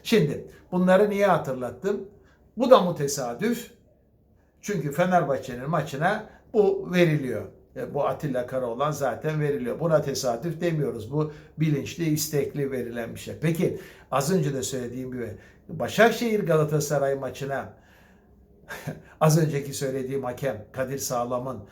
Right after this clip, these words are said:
verilmiş olması tesadüf mü arkadaşlar?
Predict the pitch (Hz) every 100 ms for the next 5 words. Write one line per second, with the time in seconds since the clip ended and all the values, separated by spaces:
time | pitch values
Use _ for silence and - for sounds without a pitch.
0 | - 131 139 131 135 120 123 123 120 117
1 | - 113 - 123 127 185 185 123 123 120
2 | 117 - 147